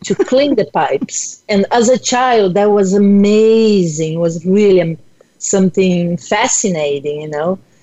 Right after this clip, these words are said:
Before they, they made the wine, and after, when,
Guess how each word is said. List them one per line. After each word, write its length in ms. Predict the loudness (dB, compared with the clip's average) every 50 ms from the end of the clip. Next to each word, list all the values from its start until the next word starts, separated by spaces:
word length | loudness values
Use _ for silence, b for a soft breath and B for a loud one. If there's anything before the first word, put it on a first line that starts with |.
| b b b b -2 0
Before 680 | 0 0 0 -2 -4 -2 2 2 4 4 4 2 2 0
they, 300 | 0 2 2 2 0 0
they 200 | -2 -2 0 0
made 340 | 0 -2 -2 -2 -4 -4 -4
the 80 | -4 -4
wine, 300 | -4 -4 -4 -4 -4 -2
and 140 | -2 -2 -2 -2 -2
after, 600 | -2 0 0 -2 -4 -8 -6 -2 0 2 2 2
when, 320 | 2 0 0 0 -2 -2